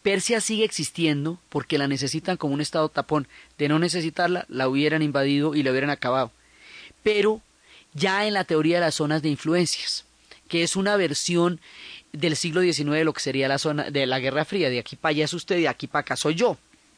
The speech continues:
Entonces, en ese escenario tan complicado, se van a meter en la Primera Guerra Mundial. Rusia y la Gran Bretaña se van a volver aliados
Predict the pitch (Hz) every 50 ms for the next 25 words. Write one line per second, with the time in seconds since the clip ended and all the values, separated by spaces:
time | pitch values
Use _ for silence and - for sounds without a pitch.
0 | - - _ _ _ _ _ _ _ - - 156 160 - - 196 196 190 170 -
1 | 220 - - - - - - - - - - - - - - _ _ 180 180 180
2 | 190 214 226 - 262 269 240 - 202 175 165 165 180 202 208 - - 196 175 170
3 | 165 - - 233 208 190 - - 190 185 - - 190 165 147 143 147 160 160 _
4 | _ _ _ _ _ _ _ _ _ _ - - - - - - - - _ -
5 | - 208 196 185 185 196 202 214 220 214 202 185 156 - 196 185 180 190 185 180
6 | 165 - 151 147 147 151 151 165 165 160 165 156 165 160 160 156 151 185 196 196
7 | 175 151 _ _ _ _ _ _ _ _ _ _ _ _ _ _ _ _ - -
8 | 156 151 165 185 208 196 - - 147 127 113 117 - _ _ - 147 147 151 147
9 | 147 139 170 180 180 165 190 185 180 _ - 175 160 151 139 139 147 143 _ _
10 | - - - - - - - - - - - 175 165 165 170 175 185 190 185 175
11 | 160 151 135 151 160 165 175 170 _ _ _ _ 156 165 165 175 196 208 196 180
12 | 170 175 180 - - - - -